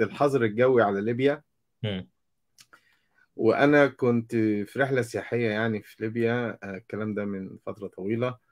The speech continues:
Speaker 1: وكنت عايز أسافر من بنغازي لطرابلس،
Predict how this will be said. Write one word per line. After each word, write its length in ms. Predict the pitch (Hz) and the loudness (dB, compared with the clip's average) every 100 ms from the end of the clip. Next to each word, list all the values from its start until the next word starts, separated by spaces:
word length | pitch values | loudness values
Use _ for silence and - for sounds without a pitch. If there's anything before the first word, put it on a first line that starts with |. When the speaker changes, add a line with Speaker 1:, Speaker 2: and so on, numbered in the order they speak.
| _ _ _ - _ _ - | _ _ _ -20 _ _ -12
Speaker 1:
وكنت 1700 | - 101 101 101 101 104 101 101 95 - - _ _ - 123 117 - | -2 2 2 2 2 2 2 2 -2 -6 -16 _ _ -4 0 0 2
عايز 440 | 113 131 190 180 | 6 8 8 8
أسافر 480 | 147 131 165 170 175 | 6 6 4 6 4
من 200 | 147 127 | 4 4
بنغازي 760 | 120 120 117 131 170 170 180 165 | 4 4 4 6 6 6 4 4
لطرابلس، 880 | 135 120 123 156 180 185 - - | 4 4 4 4 2 2 -2 -20